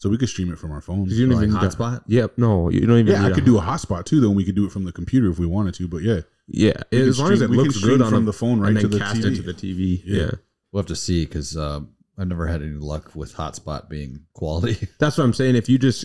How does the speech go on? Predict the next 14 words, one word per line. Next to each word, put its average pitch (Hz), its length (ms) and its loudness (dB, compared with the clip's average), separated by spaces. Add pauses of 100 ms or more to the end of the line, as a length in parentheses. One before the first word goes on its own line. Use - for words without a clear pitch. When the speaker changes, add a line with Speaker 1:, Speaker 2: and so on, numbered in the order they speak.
Speaker 2:
if 107 140 0
you 131 100 6
just 120 200 2
cast 101 300 -6
it 90 100 -8
from 104 160 0
your 90 80 -2
phone, 107 440 4 (100)
Speaker 3:
Yeah. 80 280 -16
Speaker 2:
then 101 160 6
you 95 140 6
can 87 420 2
s-, - 240 -14
Speaker 1:
Yeah. 76 160 -6